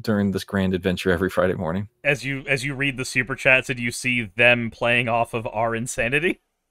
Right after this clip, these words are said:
Speaker 1: It's like going through the credits and there's just like, "Oh, remember all these fond memories of this grand adventure we just went on." Half the time, like, I don't remember what this is in <laughs> reference to.
Speaker 2: Ozjam H, thank you for the two dollars.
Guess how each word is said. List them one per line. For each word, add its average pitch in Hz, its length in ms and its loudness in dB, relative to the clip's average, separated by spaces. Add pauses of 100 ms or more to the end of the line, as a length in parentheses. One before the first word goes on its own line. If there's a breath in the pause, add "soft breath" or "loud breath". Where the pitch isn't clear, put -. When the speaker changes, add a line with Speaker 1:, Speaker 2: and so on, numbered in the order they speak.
(240)
Speaker 1:
It's 185 180 6
like 240 160 8
going 233 200 8
through 208 140 6
the 196 100 8
credits 175 440 4
and 139 160 6
there's 123 180 6
just 143 240 0
like, 123 200 4
"Oh, 135 200 0
remember 135 320 0
all 113 160 2
these 101 200 -2
fond 98 300 2
memories 92 600 -2 (100)
of - 80 -14
this 104 120 -6
grand 92 200 0
adventure 90 320 -2
we 90 80 0
just 87 220 -2
went 92 120 -2
on." 85 120 0 (1300)
Half 127 180 6
the 120 60 -6
time, 127 200 6
like, 110 160 6
I 113 80 8
don't 107 100 6
remember 90 300 4
what 82 80 2
this 92 180 2
is 87 140 0
in 87 60 0
<laughs> - 0 -
reference 90 460 0
to. - 120 -6 (1400 loud breath)
Speaker 2:
Ozjam 165 800 2
H, 139 400 2
thank 131 180 0
you 139 80 -10
for 135 80 -12
the 147 80 -14
two 151 160 -4
dollars. 135 540 0